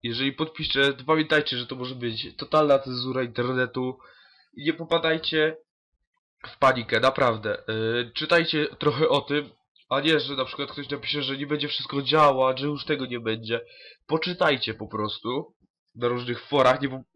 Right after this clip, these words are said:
nie tylko z filmików. E, co tu jeszcze? Naprawdę, to jest trochę masakra. To, co się dzieje teraz. Nie wiem, co tu jeszcze. Po prostu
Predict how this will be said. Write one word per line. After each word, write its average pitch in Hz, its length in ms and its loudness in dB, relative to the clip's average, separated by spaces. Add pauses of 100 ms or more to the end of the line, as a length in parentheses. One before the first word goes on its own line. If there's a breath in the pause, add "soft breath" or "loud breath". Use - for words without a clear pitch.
(640)
nie 147 240 0
tylko 165 300 -2
z - 100 -2
filmików. 127 600 -6 (800 loud breath)
E, 127 260 4
co 208 160 -2
tu 208 120 2
jeszcze? 113 600 2 (1600)
Naprawdę, 120 800 4
to 147 140 -4
jest 139 180 0
trochę 135 260 -2
masakra. 131 800 2 (1400 loud breath)
To, 160 120 2
co 147 140 -2
się 135 160 -2
dzieje 127 360 2
teraz. 117 540 0 (1300 loud breath)
Nie 160 220 2
wiem, 123 140 2
co 123 120 -8
tu 120 100 -6
jeszcze. 120 500 2 (880 loud breath)
Po 170 80 -6
prostu 160 800 0